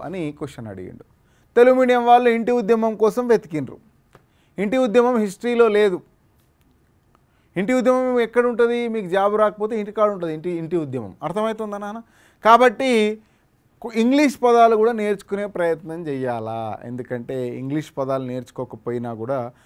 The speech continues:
కొన్ని క్వశ్చన్స్ మీకు మిస్ అయ్యే అవకాశం ఉంటుంది. అర్థమవుతుందా నాన్న? ఇప్పుడు తెలుగులో అనుమస్తిష్కాన్ని ఇంగ్లీష్లో ఏమంటారు? సెరిబెల్లం.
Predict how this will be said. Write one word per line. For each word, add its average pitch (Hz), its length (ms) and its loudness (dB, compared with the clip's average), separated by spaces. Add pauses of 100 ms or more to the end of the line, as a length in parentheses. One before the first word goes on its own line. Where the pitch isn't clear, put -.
(200)
కొన్ని 151 200 -4
క్వశ్చన్స్ 175 440 -6
మీకు 170 240 -10
మిస్ 143 340 -10
అయ్యే 175 140 -2
అవకాశం 131 560 -8
ఉంటుంది. 107 280 -16 (200)
అర్థమవుతుందా 180 520 -12
నాన్న? 175 160 -16 (380)
ఇప్పుడు 247 280 4 (840)
తెలుగులో 262 480 6 (1900)
అనుమస్తిష్కాన్ని 220 1120 -2 (1040)
ఇంగ్లీష్లో 208 460 -2
ఏమంటారు? 190 840 -2 (320)
సెరిబెల్లం. 113 800 -8